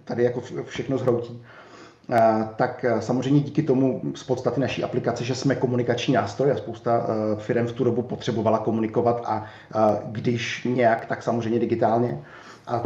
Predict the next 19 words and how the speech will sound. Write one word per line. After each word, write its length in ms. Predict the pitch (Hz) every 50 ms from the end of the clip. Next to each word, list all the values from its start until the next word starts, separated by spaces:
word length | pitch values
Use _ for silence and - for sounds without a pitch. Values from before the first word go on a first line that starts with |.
| 120
eh, 160 | 120 117 113
díky 200 | 110 113 117 123
tomu, 180 | 113 113 113 117
že 120 | 117 123
e-commerce 440 | - - - 120 120 117 117 - -
rostla, 200 | 107 104 - 123 120
tak 160 | 123 120 -
my 60 | 117
jsme 160 | 107 - 120
měli 380 | 117 117 120 123 117 - - - - - - - - - - _ _ _ _
krásný 400 | - - 131 113 113 - - 143
měsíce, 560 | 135 139 131 123 - 147 - - 151 151 147 - - - - - - - - - - - - -
ale 540 | 123 113 113 113 113 117 120 120 120 120 -
i, 520 | 139 127 123 123 123 123 123 123 123 123 -
eh, 0 | 120 113 113 117 -
protože 800 | - 127 120 - - 127 117 113 123 127 123 120 120 120 120 - - - - - - - - _ _ -
když 300 | 110 117 113 143 123 117 110
jdeš, 400 | 139 131 - - - - - -
nebo 180 | - 131 120 120